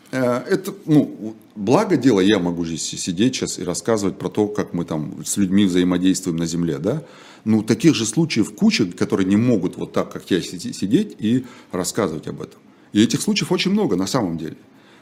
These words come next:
Поэтому А, там тысяч пятьсот реакций на происходящее по всей стране, это вообще ни о чём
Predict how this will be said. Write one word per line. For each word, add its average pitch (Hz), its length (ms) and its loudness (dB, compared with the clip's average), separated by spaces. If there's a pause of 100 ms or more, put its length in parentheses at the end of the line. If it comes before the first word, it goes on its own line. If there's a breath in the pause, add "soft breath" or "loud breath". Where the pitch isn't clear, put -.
(100)
Поэтому 143 640 4 (300 loud breath)
А, 101 280 0
там 101 180 -4
тысяч - 280 2
пятьсот - 340 0
реакций 123 680 2
на 110 440 2
происходящее 107 1000 -2
по - 140 -2
всей 117 200 -2
стране, 196 380 0
это 131 240 -2
вообще 107 480 -4
ни 95 100 0
о 87 80 -2
чём 76 200 -10